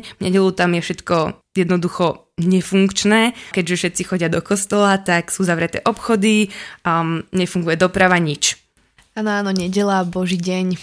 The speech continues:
Speaker 1: Áno, presne tak. Nič nefunguje. <laughs> A tým pádom nám neostávalo nič iné, len skúsiť stopovanie.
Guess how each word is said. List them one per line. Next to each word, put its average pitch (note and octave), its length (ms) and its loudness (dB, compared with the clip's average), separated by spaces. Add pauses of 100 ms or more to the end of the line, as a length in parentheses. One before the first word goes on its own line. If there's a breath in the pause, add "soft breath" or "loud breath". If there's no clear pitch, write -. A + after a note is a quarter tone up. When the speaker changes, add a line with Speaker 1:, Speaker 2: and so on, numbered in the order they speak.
(840 loud breath)
Speaker 1:
Áno, E3+ 160 4 (240 loud breath)
presne G#3 320 6
tak. - 240 0 (160)
Nič C#4+ 160 8
nefunguje. F3+ 560 2
<laughs> - 20 -2 (1120 loud breath)
A F#3+ 560 2 (240 soft breath)
tým A3+ 160 0
pádom A3+ 240 2
nám A#3 80 2
neostávalo A3 560 2
nič C4 240 0
iné, F3+ 480 2 (240 loud breath)
len G#3+ 240 6
skúsiť A3 320 0
stopovanie. D#3 880 0